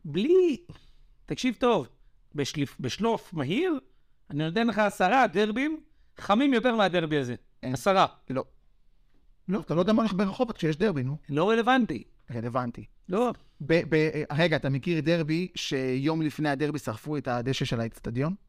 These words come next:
Speaker 1: לא.
Speaker 2: אבל אני
Speaker 1: אז
Speaker 2: מכיר.
Speaker 1: למה?
Speaker 2: אמרו, כן.
Speaker 1: אבל אני מכיר דרבים ששרפו מועדונים. אני מכיר, אני מכיר דרבי עכשיו,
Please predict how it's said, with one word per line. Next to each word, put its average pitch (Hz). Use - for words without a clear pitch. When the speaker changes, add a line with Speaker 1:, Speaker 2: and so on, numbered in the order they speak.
Speaker 1:
לא. 117
Speaker 2:
אבל 127
אני 120
Speaker 1:
אז 120
Speaker 2:
מכיר. 131
Speaker 1:
למה? 165
Speaker 2:
אמרו, 151
כן. 180
Speaker 1:
אבל 131
אני 127
מכיר 135
דרבים 180
ששרפו 151
מועדונים. 160
אני 147
מכיר, 180
אני 147
מכיר 143
דרבי 175
עכשיו, 240